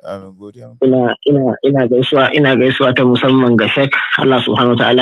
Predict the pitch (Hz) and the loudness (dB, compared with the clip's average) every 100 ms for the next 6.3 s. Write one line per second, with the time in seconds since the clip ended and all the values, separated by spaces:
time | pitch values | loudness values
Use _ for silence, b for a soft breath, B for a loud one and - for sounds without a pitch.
0 | 117 120 123 117 117 120 120 127 135 135 | 0 0 0 2 0 0 0 0 0 0
1 | 123 - 107 101 127 131 131 127 110 107 | 0 0 0 2 2 2 4 2 2 0
2 | 110 131 127 131 120 - _ _ _ - | 0 0 0 -2 -4 -8 _ _ _ -2
3 | 113 101 139 117 131 139 131 127 104 113 | 0 0 0 0 2 2 2 2 2 0
4 | 110 107 123 127 123 110 - 131 131 131 | 0 0 2 2 2 0 -2 -2 0 0
5 | 107 - 135 123 - 127 123 113 123 117 | -2 -2 0 2 2 0 0 0 0 0
6 | 113 117 120 | 0 0 0